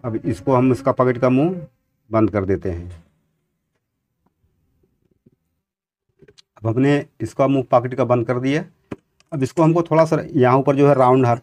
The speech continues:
हल्का सा राउंड कर, कटिंग करना है इस तरह से। ये जो हमने हल्का सा राउंड कर दिया है, क्योंकि हाफ पैंट में एक कमर भाग जो है पतला होता है, जो सीट होता है हिप, वो ज़्यादा होता है।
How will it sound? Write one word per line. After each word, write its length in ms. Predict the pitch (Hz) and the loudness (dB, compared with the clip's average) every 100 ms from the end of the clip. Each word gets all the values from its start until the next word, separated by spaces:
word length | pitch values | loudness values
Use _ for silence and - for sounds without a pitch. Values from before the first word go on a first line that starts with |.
| - | -2
हल्का 220 | 113 123 | 0 0
सा 80 | 117 | 2
राउंड 260 | 117 120 117 | 2 2 0
कर, 360 | 120 - 117 | -2 -2 -6
कटिंग 280 | 98 110 117 | -4 -2 0
करना 280 | 117 120 117 | 0 0 -2
है 140 | 147 - - _ _ _ _ _ _ _ _ _ _ - | -4 -10 -20 _ _ _ _ _ _ _ _ _ _ -6
इस 200 | 117 - | -6 -4
तरह 180 | 98 92 | -6 -4
से। 160 | - 76 - _ _ _ _ _ _ _ - 110 | -6 -12 -20 _ _ _ _ _ _ _ -12 -2
ये 100 | 127 | 0
जो 320 | 135 147 143 - | 2 2 2 -2
हमने 220 | 117 127 | -2 0
हल्का 240 | 117 120 120 | 0 0 2
सा 80 | |
राउंड 260 | 120 127 120 | 2 2 0
कर 120 | 127 | -2
दिया 220 | 123 127 | 0 0
है, 340 | 131 147 156 _ _ | 0 -2 -14 _ _
क्योंकि 320 | 135 131 143 139 | -2 -2 0 0
हाफ 260 | 113 123 | 0 0
पैंट 200 | 131 131 | 0 0
में 260 | 135 139 - _ - | 0 0 -2 _ -12
एक 120 | 123 | -4
कमर 220 | 120 127 117 | -2 0 0
भाग 280 | 113 120 | 2 2
जो 100 | 127 | 2
है 80 | 123 | 0
पतला 300 | 123 117 123 | 0 0 2
होता 280 | 117 117 127 | 2 2 2
है, 140 | 131 | 2
जो 160 | 127 127 | -2 -4
सीट 240 | 117 131 | -4 -4
होता 260 | 120 117 127 | -4 -2 0
है 80 | 120 | 0
हिप, 240 | 123 143 _ _ - | -2 -4 _ _ -10
वो 100 | 123 | -2
ज़्यादा 260 | 113 107 | 0 2
होता 280 | 110 95 95 | 0 0 -6
है। 220 | 85 82 | -6 -12